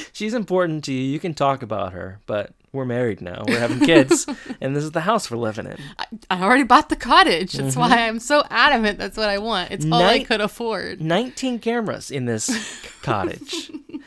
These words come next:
Speaker 1: This is a small house with, with just a couple rooms, but nineteen cameras.
Speaker 2: Yeah, they're all in teddy bears. <laughs> They're just, like, sitting all over the house.
Speaker 1: Mm-hmm. Uh, <laughs> anyway, uh, it starts pouring out of nowhere.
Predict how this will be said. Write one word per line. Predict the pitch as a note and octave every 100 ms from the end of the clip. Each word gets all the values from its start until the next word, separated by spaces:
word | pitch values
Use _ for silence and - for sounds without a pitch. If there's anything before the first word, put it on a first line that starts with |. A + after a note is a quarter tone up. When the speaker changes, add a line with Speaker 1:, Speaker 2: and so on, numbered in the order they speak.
| - -
Speaker 1:
This |
is | G3+ F3
a |
small | - G3+ A3 C4
house | G#3+ G3 D#3 C3+ D3
with, | C#3 - - -
with | D#3+ D#3
just | - F3
a |
couple | - F#3+ F#3 D#3+
rooms, | D#3+ E3+ G3+ -
but | D3+
nineteen | D3+ E3 G3 G#3+ - F#3 F3 E3+
cameras. | - D#3+ D3 A2 -
Speaker 2:
Yeah, | C4
they're | A3+ A3
all | A3 A#3 C4+
in | B3+
teddy | B3 A3 A3
bears. | E3+ F#3+ G#3 F#3 A3
<laughs> | B3+ C#4 C#4+ - C#4+
They're | D4
just, | - B3 -
like, | B3 A3
sitting | - A#3 A3 F#3
all | F#3 F3+
over | F3+ F3+
the | -
house. | F#3 E3+ - -
Speaker 1:
Mm-hmm. | D3 C#3+ C#3+ D#3 E3+ F#3 _ _ _ _ - - _ _ -
Uh, | E3 D#3 D3 G#3+ -
<laughs> |
anyway, | E3+ - G2+ G2 - - - - -
uh, | C#3+ C#3+
it | D3+
starts | G#3 A3+ -
pouring | - E3+ B2+ A2
out | G2
of | F#2
nowhere. | F2 A#1+ -